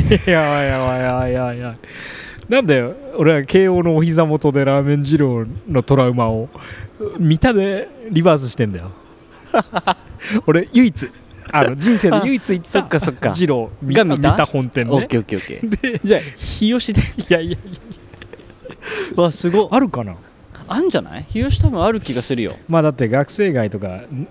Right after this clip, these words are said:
Speaker 1: 二郎も狙うだろうからね。
Speaker 2: そうだね。
Speaker 1: いや、で、そうそう、だから
Speaker 2: いや。
Speaker 1: ライス無料のとこが多い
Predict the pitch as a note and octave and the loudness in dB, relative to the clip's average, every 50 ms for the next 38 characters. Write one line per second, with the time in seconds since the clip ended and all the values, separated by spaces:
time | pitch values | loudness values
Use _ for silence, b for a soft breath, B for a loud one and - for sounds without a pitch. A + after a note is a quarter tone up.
0 | - G3+ E3 D3+ C#3 D#3+ E3 D3 A#2+ A2 G#2 G2+ A2 A#2+ C#3+ D3 C#3 C#3 C3+ C3+ | -8 -8 -6 -4 0 0 0 0 0 0 -2 -2 0 2 2 4 4 2 2 2
1 | C3 C3 C3+ C3 C3 C3 G#2+ F#2+ E2+ D#2+ D#2 D#2+ D#2+ F2+ A#2 C#3+ D3 C#3+ C#3 - | 0 0 0 0 0 0 -2 -4 -6 -8 -14 -14 -14 -12 -10 -10 -10 -12 -14 -18
2 | - - - - - - B B B B B B B B B B B B B - | -20 -20 -20 -20 -20 -20 B B B B B B B B B B B B B -14
3 | - - F#3+ F3+ E3+ E3 F3 G3 F#3+ E3 - G3 E3+ - D#3+ C#3+ C#3+ C3+ B2+ A2 | -8 -4 -2 0 0 2 2 0 0 0 0 -2 -2 0 0 0 0 0 0 0
4 | B2 E3 G3 G3+ F3 - C#3 B2 B2 A#2 B2+ B2+ B2 A#2+ A2+ C3+ A#2+ A2+ G2+ G#2 | 0 0 0 0 0 0 0 0 0 2 2 2 2 0 0 0 0 0 0 0
5 | A2 A2+ A2 G#2 F#2+ | 2 2 2 0 -2